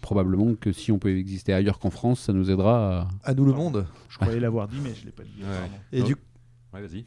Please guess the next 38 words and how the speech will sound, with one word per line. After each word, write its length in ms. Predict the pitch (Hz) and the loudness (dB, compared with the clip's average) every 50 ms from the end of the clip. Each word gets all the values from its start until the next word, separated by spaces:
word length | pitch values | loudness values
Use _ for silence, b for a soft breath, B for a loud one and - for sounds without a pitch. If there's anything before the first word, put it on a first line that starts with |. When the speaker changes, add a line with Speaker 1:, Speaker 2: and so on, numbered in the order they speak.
| - - | -6 -2
Speaker 4:
Et 40 | |
Speaker 2:
non, 80 | 160 160 | 0 2
non, 0 | |
Speaker 4:
du 60 | 175 | 2
Speaker 2:
mais 0 | |
Speaker 4:
coup 80 | 175 160 | 2 2
Speaker 2:
du 100 | 151 156 | 0 0
coup, 100 | - 202 | 0 0
on 220 | 190 185 175 143 | 0 0 0 0
va 100 | 135 151 | 2 2
revenir 220 | 156 160 175 190 143 | 2 2 2 0 0
sur 100 | 156 160 | 0 0
la 80 | 147 | 0
liste 200 | 160 165 - - | 0 -2 -2 -2
de 100 | 147 139 | 0 0
vos 180 | 135 127 139 135 | 0 0 0 0
jeux, 240 | 123 147 160 156 135 | 2 2 2 4 6
Speaker 4:
Non, 80 | 131 | 6
non, 60 | 143 | 6
Speaker 2:
euh, 20 | 156 | 6
Speaker 4:
mais 60 | 143 | 6
attends, 180 | 135 - 160 135 | 4 2 2 2
et 80 | 120 | 4
la 100 | 117 123 | 4 2
suite, 220 | 117 - 175 160 131 | 2 2 0 -4 -4
du 80 | 123 | -4
coup, 140 | - - 127 | -4 -4 -4
parce 140 | 104 95 - | -4 -4 -2
Speaker 2:
non, 60 | - | -2
non, 40 | 101 | -2
Speaker 4:
qu'après 180 | 190 196 202 214 | 2 2 4 4
Speaker 2:
non, 100 | 214 214 | 4 6
Speaker 4:
ouais. 60 | 185 | 6
Speaker 2:
je 80 | - 175 | 6 6
vais, 80 | 175 156 | 6 6
je 80 | 147 165 | 4 4
vais 140 | 170 165 165 | 2 2 0
un, 200 | 165 160 160 | -2 -4 -6